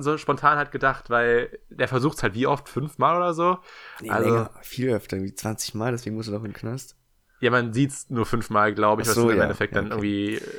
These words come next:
Speaker 1: zwanzig Mal, ja, ja, stimmt. Nee, gut, okay, dann wäre das erste Zitat wieder hart gescheitert.
Speaker 2: <laughs>
Speaker 1: Okay, ähm, mein erstes Zitat ist,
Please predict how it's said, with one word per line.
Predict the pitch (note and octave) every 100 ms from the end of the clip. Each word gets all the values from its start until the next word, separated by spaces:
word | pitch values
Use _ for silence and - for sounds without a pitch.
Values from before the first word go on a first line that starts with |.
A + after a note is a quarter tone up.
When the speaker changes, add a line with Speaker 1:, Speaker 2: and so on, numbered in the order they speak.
| -
Speaker 1:
zwanzig | - G#2+ G#2 G2+
Mal, | F#2+
ja, | G2
ja, | F#2+
stimmt. | - F2+ - - - - - - -
Nee, | D#3 F3+
gut, | C3+ A2+ - -
okay, | - G#2 G2+ - -
dann | A2
wäre | G#2 -
das | G#2
erste | G2+ G#2
Zitat | - G#2 G#2
wieder | G2+ G2+ - - -
hart | - G#2+ -
gescheitert. | - G2 G2+ C3 D3+ -
Speaker 2:
<laughs> | C#3+ - F3 - C#4+ - - D#3+ - - _ _ _ - - - - - - -
Speaker 1:
Okay, | C3 C#3+ A#2 A2+
ähm, | C#3 D#3 E3 E3 E3
mein | C3+ C#3+ D#3
erstes | D3 -
Zitat | B2 G#2+ G#2+ -
ist, | C3 F#3 - -